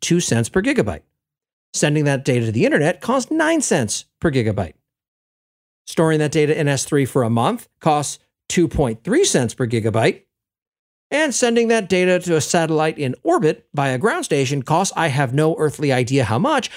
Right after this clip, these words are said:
I just think it's incredibly nifty. This is a real thing you can do and not something from a sci-fi novel.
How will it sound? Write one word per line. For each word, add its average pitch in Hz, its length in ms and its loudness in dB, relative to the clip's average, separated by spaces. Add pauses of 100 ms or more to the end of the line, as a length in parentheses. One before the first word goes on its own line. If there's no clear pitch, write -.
(200)
I 440 220 0
just 294 180 0
think 175 200 0
it's 160 160 -2
incredibly 127 400 0
nifty. 147 320 0
This 123 200 -2
is 117 60 -4
a 98 80 -2
real 131 240 -2
thing 127 300 0
you 127 100 2
can 113 160 0
do 254 300 0
and 139 100 -2
not 151 240 -2
something 139 340 -4
from 113 180 -4
a 117 60 -2
sci-fi 220 540 -2
novel. 87 400 -10